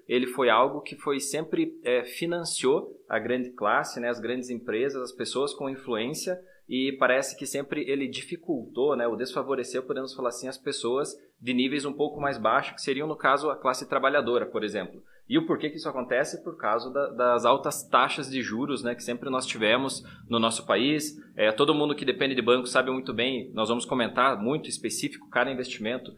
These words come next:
sobre investimentos que não ajudam em nada você a construir patrimônio, né? Na verdade, eles são investimentos que vão atrapalhar a tua vida financeira,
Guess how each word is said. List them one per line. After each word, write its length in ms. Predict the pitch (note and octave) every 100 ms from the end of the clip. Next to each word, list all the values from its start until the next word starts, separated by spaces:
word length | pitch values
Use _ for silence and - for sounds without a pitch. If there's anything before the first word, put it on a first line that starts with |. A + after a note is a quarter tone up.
| -
sobre 280 | - B2+ B2+
investimentos 560 | B2+ B2+ - A#2 C#3+ -
que 100 | B2+
não 120 | B2+
ajudam 280 | A#2 B2 D3
em 120 | D3+
nada 340 | G#2+ B2+ D3+
você 240 | A#2 A2+ B2
a 40 |
construir 420 | A#2 B2 B2 A2
patrimônio, 580 | A2+ C3+ A#2+ G2+ A#2 A#2
né? 160 | G#2+ A2
Na 80 | G#2+
verdade, 340 | A2 G#2+ A2+
eles 160 | C3 B2
são 140 | B2
investimentos 560 | C#3+ D3 - A#2 D#3 -
que 100 | C#3
vão 200 | C3+ E3
atrapalhar 580 | E3+ F3+ F3+ G3+ C#3+
a 40 | D3+
tua 180 | D#3+ C#3
vida 180 | C#3
financeira, 640 | - C#3 C3 - F3 D3+ F3